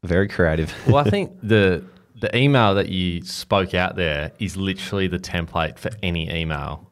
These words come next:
Speaker 2: You just need to switch out certain elements of it.
Speaker 1: Mm.
Speaker 2: So those listening literally have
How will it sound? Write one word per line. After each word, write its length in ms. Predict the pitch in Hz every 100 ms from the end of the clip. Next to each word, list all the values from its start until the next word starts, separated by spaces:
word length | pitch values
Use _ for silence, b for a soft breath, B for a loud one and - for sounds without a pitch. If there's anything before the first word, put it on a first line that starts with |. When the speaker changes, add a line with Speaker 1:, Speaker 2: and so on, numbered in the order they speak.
| _
Speaker 2:
You 100 | 104
just 160 | 92 -
need 80 | 90
to 80 | 87
switch 400 | - 101 104 98
out 300 | 85 78 -
certain 320 | - 82 76
elements 340 | 80 80 71
of 120 | 76
it. 200 | - - _ _ _ _ _ 95
Speaker 1:
Mm. 100 | 92
Speaker 2:
So 120 | 101
those 280 | 104 117 98
listening 560 | 98 - 90 80 80 -
literally 540 | - 95 90 - 95 82
have 480 | 82 80 78 -